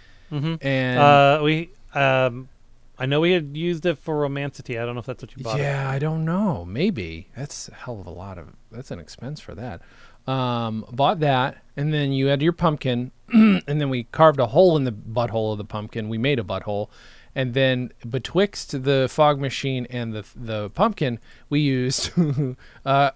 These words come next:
Speaker 2: uh, a, uh, vacuum tube. A va-, not a vacuum tube. <laughs> The hose from a vacuum cleaner. And, uh, it just, the fog picked up all the germs from inside there and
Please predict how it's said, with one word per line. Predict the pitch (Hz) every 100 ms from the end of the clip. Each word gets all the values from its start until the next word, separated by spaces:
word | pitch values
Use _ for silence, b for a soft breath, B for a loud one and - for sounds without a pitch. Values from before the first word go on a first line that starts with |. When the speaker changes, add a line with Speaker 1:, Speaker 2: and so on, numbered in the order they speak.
| -
Speaker 2:
uh, | 143 139 139 143 143
a, | 151 147
uh, | 147 147
vacuum | 214 220 139 104 87 -
tube. | - 117 113
A | 101
va-, | 127 127
not | 143 156
a |
vacuum | 156 151 - 160
tube. | - 120 104 - 131
<laughs> | - - - - - - - B B B B
The | 143 143
hose | 156 151 139
from | - 143
a | 131
vacuum | 120 131 135 117 110
cleaner. | 165 151 127 107 110 B B B B -
And, | 135 123 120 117 113 -
uh, | 120 120 123 127
it | 151 160 - -
just, | 135 143 - -
the | 113
fog | - 123 131 143
picked | 143 127
up | 117 -
all | 113 120
the | 139
germs | 147 151 147 160 180 - -
from | - - 127
inside | 123 127 143 127 139
there | 117 110 135 b b b b b b -
and | 117 107 104 101 95